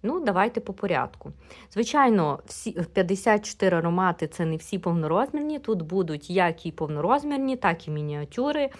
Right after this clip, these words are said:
так і в ручках аромати. І здебільшого також це будуть пробники. Більшість, я думаю, що це пробники. Ну, в кінці відео ми все підрахуємо.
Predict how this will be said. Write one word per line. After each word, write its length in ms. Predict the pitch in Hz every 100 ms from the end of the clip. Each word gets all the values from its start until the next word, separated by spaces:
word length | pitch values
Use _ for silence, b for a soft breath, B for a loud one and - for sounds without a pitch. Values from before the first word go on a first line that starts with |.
| B B B
так 260 | - 190 190
і 40 |
в 80 | 151
ручках 600 | 190 311 - - 233 233
аромати. 500 | 233 233 233 220 220
І 260 | - 233 294
здебільшого 760 | 185 180 202 254 - 240 208
також 380 | 196 160 185 190
це 120 | -
будуть 320 | 160 170 175
пробники. 500 | - 160 139 147 -
Більшість, 500 | 147 220 - 196 -
я 60 | 165
думаю, 260 | 165 185
що 180 | 175 -
це 140 | 165 165
пробники. 520 | 165 147 - - - - B B B
Ну, 80 | 294
в 60 | 311
кінці 320 | 226 214 220
відео 300 | 202 202 180
ми 120 | 170
все 200 | 165 180
підрахуємо. 760 | 175 160 170 - 311 403 349